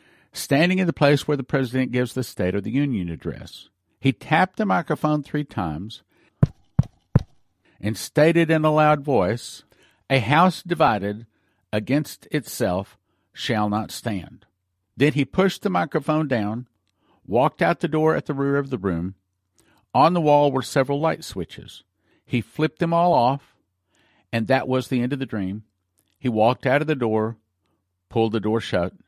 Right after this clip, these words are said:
and I awoke." Now, what is the dream saying? Come on, you guys know. You,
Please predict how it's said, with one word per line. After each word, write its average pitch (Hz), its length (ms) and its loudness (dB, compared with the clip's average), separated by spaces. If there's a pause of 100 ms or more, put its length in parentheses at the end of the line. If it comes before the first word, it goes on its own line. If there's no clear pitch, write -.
(220)
and 90 140 -6
I 85 120 -4
awoke." 85 420 -8 (420)
Now, 117 300 -4
what 120 340 -2
is 175 200 0
the 196 100 2
dream 151 340 0
saying? 107 440 -10 (680)
Come 220 160 -4
on, 113 160 0
you 170 120 0
guys 101 360 0
know. 85 340 -8
You, 180 140 0